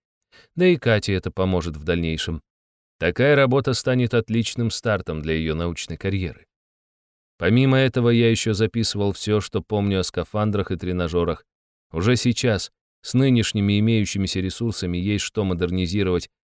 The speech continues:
если знать, куда смотреть. В принципе, прогресс так и происходил. Только вот это отняло время,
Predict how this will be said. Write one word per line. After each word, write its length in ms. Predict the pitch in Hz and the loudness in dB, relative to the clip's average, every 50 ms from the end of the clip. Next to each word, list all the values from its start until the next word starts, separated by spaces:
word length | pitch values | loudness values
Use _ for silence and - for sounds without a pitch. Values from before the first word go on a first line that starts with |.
| _ _ - | _ _ -4
если 300 | 82 85 82 - 95 92 | -2 -2 -2 -2 -2 -4
знать, 320 | 87 82 95 95 95 - | -4 -4 -2 -4 -4 -4
куда 240 | - 87 80 85 78 | -6 -8 -6 -6 -6
смотреть. 540 | - - 85 80 - 85 82 76 - - - _ _ _ _ _ _ _ _ _ _ _ | -4 -6 -6 -8 -6 -6 -8 -8 -8 -10 -18 _ _ _ _ _ _ _ _ _ _ _
В 80 | _ | _
принципе, 440 | - 151 170 170 127 - 117 131 123 | -2 0 0 0 0 -2 -2 -2 -2
прогресс 480 | - 123 123 120 113 135 135 120 - - | 0 0 0 0 2 2 0 0 0 -2
так 200 | 127 113 - 117 | -4 -4 -4 -4
и 40 | |
происходил. 640 | 101 - 110 101 - - 104 98 92 90 73 65 - _ _ _ _ _ _ _ _ _ | -6 -4 -4 -4 -4 -4 -4 -4 -4 -4 -6 -8 -10 _ _ _ _ _ _ _ _ _
Только 280 | - - 131 123 135 143 | 0 0 2 4 4 4
вот 180 | 135 139 127 - | 4 4 2 2
это 260 | 143 120 - 131 - - | 0 0 0 -2 -4 -2
отняло 460 | - 123 113 - 120 120 120 123 120 | -4 -4 -4 -2 -2 0 0 2 2
время, 400 | 117 127 135 127 107 85 76 | 2 2 0 0 0 -2 -4